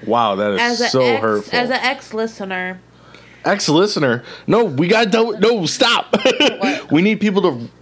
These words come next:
Speaker 1: tell people, tell people to rate it five stars and leave a comment.
Speaker 2: Yes, please rate this podcast five stars so my husband can
Speaker 1: Leave a comment.
Speaker 2: and leave a comment so
Speaker 1: And
Speaker 2: my
Speaker 1: subscribe.
Speaker 2: and subscribe so my husband can go to Etsy or wherever he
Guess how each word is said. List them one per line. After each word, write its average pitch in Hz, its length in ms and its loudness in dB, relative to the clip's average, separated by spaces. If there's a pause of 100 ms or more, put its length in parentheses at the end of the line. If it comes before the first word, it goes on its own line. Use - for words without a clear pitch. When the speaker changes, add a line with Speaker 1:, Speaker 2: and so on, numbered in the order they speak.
(140)
Speaker 1:
tell 170 180 0
people, 185 300 -6 (100)
tell - 160 -14
people 147 260 -8 (100)
to 107 100 -12
rate 123 160 -8
it 127 120 -8
five 117 280 -14
stars 113 520 -10
and 98 160 -12
leave 104 160 -10
a 98 60 -16
comment. - 160 -16
Speaker 2:
Yes, 220 300 -4
please 294 420 -8
rate 214 300 -4
this 202 160 -8
podcast 190 600 -6
five 190 260 -4
stars 185 380 -6
so 190 180 -10
my 185 160 -6
husband 185 460 -10
can 180 320 -10 (160)
Speaker 1:
Leave 113 180 -14
a - 20 -18
comment. - 400 -20 (600)
Speaker 2:
and 202 240 -6
leave 226 180 -2
a 208 40 -8
comment 202 680 -4
so 214 160 -8
Speaker 1:
And 202 80 -6
Speaker 2:
my 202 140 -2
Speaker 1:
subscribe. - 420 -12
Speaker 2:
and 220 200 -6
subscribe 202 760 -4 (560)
so 220 260 -4
my 208 200 -2
husband 202 580 -4
can 202 180 -8
go 196 180 -2
to 196 180 -6
Etsy 196 540 -6
or 185 120 -4
wherever 190 460 -4
he 190 380 -10